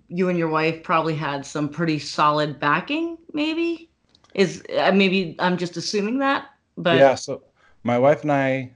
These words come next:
Speaker 2: um, I think each of us had very supportive families. Um, we came, each of us came from good structures, um, and, and all that. But as far as financially, um, I wouldn't say that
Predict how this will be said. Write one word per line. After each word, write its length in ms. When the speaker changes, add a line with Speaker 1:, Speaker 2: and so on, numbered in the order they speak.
Speaker 2:
um, 640
I 60
think 280
each 200
of 100
us 180
had 540
very 300
supportive 640
families. 760
Um, 180
we 100
came, 460
each 200
of 80
us 140
came 240
from 420
good 180
structures, 840
um, 580
and, 720
and 140
all 160
that. 400
But 100
as 80
far 240
as 120
financially, 1040
um, 640
I 80
wouldn't 300
say 360
that 540